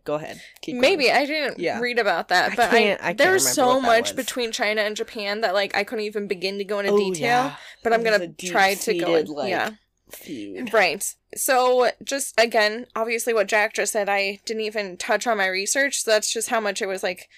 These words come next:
Speaker 2: focused on, like, Pearl Harbor related, not
Speaker 1: Mm-hmm.
Speaker 2: just World War Two related.
Speaker 1: Yeah.
Speaker 2: So if I miss some things that, like, people are, like, more familiar with, with Japanese and history in general,
Speaker 1: Hit
Speaker 2: like,
Speaker 1: us up.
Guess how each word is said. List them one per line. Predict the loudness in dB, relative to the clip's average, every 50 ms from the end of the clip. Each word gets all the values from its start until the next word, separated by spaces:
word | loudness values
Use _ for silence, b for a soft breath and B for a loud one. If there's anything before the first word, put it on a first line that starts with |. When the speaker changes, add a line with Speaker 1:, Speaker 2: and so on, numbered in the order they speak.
| B B B
Speaker 2:
focused | -2 0 0 2 2 0 -2 -2
on, | -2 -2
like, | -4 -4 -6
Pearl | -2 2 4 4 4
Harbor | 4 4 2 2 2 2 0 0
related, | 0 0 0 0 0 -2 0 0
not | 0 0
Speaker 1:
Mm-hmm. | 0
Speaker 2:
just | -2 -4 -2 0
World | 0 0 2
War | 0 -2
Two | -2 -4 -6 -4 -4
related. | -2 -2 0 0 0 0
Speaker 1:
Yeah. | -2 -2 -2
Speaker 2:
So | 0 0 2 2
if | 2 0 0
I | -2
miss | -2 0 -2 -2
some | -2 -4 -2
things | -2 -2 -2 -2 -4 -4 -2
that, | -2 0
like, | 0 -2 -4 -6
people | -8 -8 -6 -2 0
are, | 2 2 2
like, | 0 -2 -2
more | -2 -2 -2 -2
familiar | -2 -4 -6 -6 -6 -6 -6 -6 -6 -6
with, | -4 -4 -4 -4 -6
with | -8 -8 -8 -6
Japanese | -4 -2 -2 -2 -2 -4 -8 -10 -10 -10 -10
and | -10 -10 -10 -14 B B B B B B B B B B
history | -2 0 0 2 0 2 2 4 4 4
in | 2 2 2
general, | 2 2 2 2 0 0 0 2 4
Speaker 1:
Hit | 6 6
Speaker 2:
like, | 6 4
Speaker 1:
us | 4 2
up. | 0 0 0 -2 -6